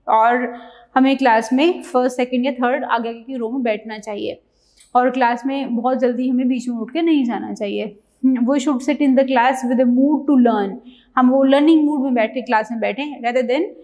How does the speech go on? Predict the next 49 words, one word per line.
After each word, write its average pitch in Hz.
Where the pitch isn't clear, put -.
कि 269
हमें 269
कोई 285
पढ़ाएगा, 220
इस 233
mood 233
में 208
बैठें। 208
तो 254
इससे 254
हम 262
ज़्यादा 240
grasp 233
कर 240
पाएंगे 247
और 311
हम 285
एक 311
active 294
learner 247
की 240
तरह 214
काम 202
कर 202
पाएंगे। 220
Just 285
after 302
class 285
हमें 269
वो 269
टेन 254
minutes 240
का 247
slot 233
इस्तेमाल 226
करना 240
चाहिए। 254
फटाफट 233
हम 226
class 208
को 233
revise 208
कर -
लें 294
और 240
revise 254
करने 247
के 254
बाद 302